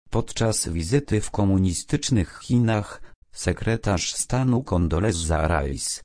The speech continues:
uczestniczyła w niedzielnym nabożeństwie w kościele, przekazując przywódcom tego kraju przesłanie,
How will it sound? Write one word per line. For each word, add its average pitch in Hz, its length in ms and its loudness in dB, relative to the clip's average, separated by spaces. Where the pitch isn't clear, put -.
uczestniczyła 113 1000 2
w 92 60 -2
niedzielnym 80 800 2
nabożeństwie 82 1120 2
w - 100 -8
kościele, 87 840 0
przekazując 113 1000 2
przywódcom 123 880 0
tego 82 380 2
kraju 104 480 0
przesłanie, 71 920 0